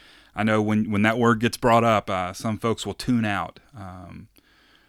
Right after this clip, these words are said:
but I just wanna say, I think it's important that we not forget,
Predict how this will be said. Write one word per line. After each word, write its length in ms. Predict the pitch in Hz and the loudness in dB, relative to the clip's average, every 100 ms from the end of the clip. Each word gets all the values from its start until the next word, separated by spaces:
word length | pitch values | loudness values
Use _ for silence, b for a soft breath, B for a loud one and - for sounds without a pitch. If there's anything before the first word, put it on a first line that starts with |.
| b b _ _ _ | b b _ _ _
but 140 | 123 117 | 2 2
I 80 | |
just 220 | 120 139 135 | 2 0 2
wanna 200 | 131 117 | 2 0
say, 300 | - 139 104 | -2 -2 -2
I 60 | |
think 240 | - 127 120 | -2 -6 -6
it's 120 | - | -8
important 440 | 98 - 135 - 104 | -8 -4 -4 -4 -6
that 100 | 98 | -6
we 140 | 107 | -6
not 340 | 107 131 131 | -4 -4 -6
forget, 720 | - 151 107 110 104 76 - | -10 -10 -8 -8 -8 -8 -18